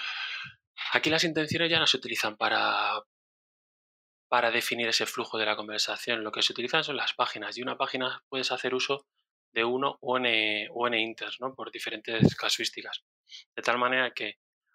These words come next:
a nivel visual la conversación queda muchísimo más clara y el objetivo de cada paso, de cada estado también.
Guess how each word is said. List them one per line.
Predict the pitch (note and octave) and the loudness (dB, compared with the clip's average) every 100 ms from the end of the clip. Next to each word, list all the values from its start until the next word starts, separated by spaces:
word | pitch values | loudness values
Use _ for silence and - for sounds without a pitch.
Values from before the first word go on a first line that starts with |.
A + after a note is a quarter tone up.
| - | -2
a | A2 | 0
nivel | A2 A#2 | 2 2
visual | B2 B2+ C#3 C3+ A2+ G#2+ | 2 2 4 2 2 -2
la | G#2 G#2+ | -4 -4
conversación | A2+ A2 A2 G#2+ B2+ A#2+ | -4 -2 -2 -2 -6 -4
queda | C3+ B2 G#2+ | 0 0 -2
muchísimo | A2 A2 - B2 B2+ | -8 -10 -6 -4 -2
más | B2+ B2 | 0 0
clara | C#3 C#3 C3+ - _ - - | 0 0 0 -6 _ -20 -12
y | - A#2+ | 2 4
el | A2+ | 4
objetivo | - - G#2+ A#2+ A#2+ | 4 0 0 0 0
de | A#2+ | 0
cada | A#2 A#2+ A#2 | 0 0 -2
paso, | - C3 - | 0 0 0
de | A2+ | -4
cada | A#2 A#2 | -4 0
estado | - B2 B2 C3 | 0 0 -2 -4
también. | B2+ A#2 C#3 C3 | -8 -12 -12 -14